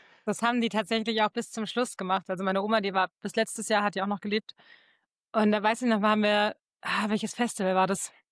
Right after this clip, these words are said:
Weiß ich nicht. Äh, ein relativ cooles Festival haben wir gespielt, irgendwo im Westen, Südwesten Deutschlands.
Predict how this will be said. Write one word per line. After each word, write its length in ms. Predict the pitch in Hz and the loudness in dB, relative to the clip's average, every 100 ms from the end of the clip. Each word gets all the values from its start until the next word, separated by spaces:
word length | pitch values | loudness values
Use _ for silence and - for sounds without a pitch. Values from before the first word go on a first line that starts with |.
| _ _ - - - _ _ _ | _ _ -20 -20 -20 _ _ _
Weiß 200 | - 220 | 2 2
ich 80 | 180 | 4
nicht. 380 | 185 175 - - _ _ - | 2 2 -2 -10 _ _ 0
Äh, 60 | |
ein 260 | 208 196 202 | 2 4 2
relativ 360 | 220 262 214 | 2 0 -2
cooles 260 | - 254 247 | 0 2 2
Festival 400 | 233 226 190 190 | 0 -2 0 0
haben 100 | 190 | 2
wir 80 | 190 | 0
gespielt, 520 | 180 - 214 233 - - | -2 0 4 4 0 -4
irgendwo 840 | 247 226 233 214 - 196 202 202 202 - _ _ _ _ _ - | 2 4 4 0 2 2 4 4 0 -4 _ _ _ _ _ 0
im 340 | 202 202 170 | 2 2 0
Westen, 680 | 208 233 - - _ 220 208 | -2 -2 -12 -14 _ 0 2
Südwesten 540 | 220 - 202 - - | 0 0 -2 -2 -4
Deutschlands. 480 | 196 208 - 233 233 | -2 -2 0 0 0